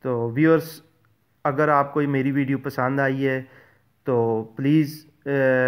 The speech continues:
आपको एक दफ़ा फिर काइंडली रिक्वेस्ट करता हूँ मेरे चैनल को सब्सक्राइब कर दें और ताकि आपको मेरी नई आने वाली वीडियोज़ देखने को मिलें। इसी के साथ आपसे इजाज़त चाहूँगा।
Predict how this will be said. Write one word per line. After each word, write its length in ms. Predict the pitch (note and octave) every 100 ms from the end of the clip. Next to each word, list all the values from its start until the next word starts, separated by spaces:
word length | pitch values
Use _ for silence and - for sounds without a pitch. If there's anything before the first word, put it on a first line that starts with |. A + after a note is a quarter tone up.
| B2
आपको 300 | B2+ B2+ C3+
एक 160 | B2+ A#2
दफ़ा 200 | C3 C3
फिर 280 | C3+ C#3+ C#3+ - -
काइंडली 380 | C#3+ C3+ C3 C3+
रिक्वेस्ट 380 | B2+ C#3+ C#3+ -
करता 320 | C#3+ A#2 C3
हूँ 120 | C3
मेरे 240 | C3 C3
चैनल 320 | C3 C3+ C3 B2+
को 200 | B2+ A#2+
सब्सक्राइब 600 | - - - A#2+ C3 C#3+
कर 160 | D#3 C#3
दें 240 | C3 C#3 C#3 - - -
और 240 | C3+ C3 C3 B2+ B2+ B2+
ताकि 280 | C#3 C3+ C#3
आपको 320 | C3 B2+ C3+
मेरी 340 | C3+ C3 C3 B2+ -
नई 260 | C#3+ D3
आने 240 | C#3 C3+ C3+
वाली 240 | C3 C3
वीडियोज़ 420 | B2+ C3 C3 B2
देखने 340 | A#2+ B2 C3+ C#3+
को 100 | D3
मिलें। 380 | C#3 C3 C3+ C3 - - -
इसी 220 | E3 F#3
के 80 | E3+
साथ 300 | D#3+ D3 C#3+
आपसे 300 | C3+ C3+ C#3
इजाज़त 400 | B2+ C3 B2+ C#3+
चाहूँगा। 420 | D3 D3 D3 D3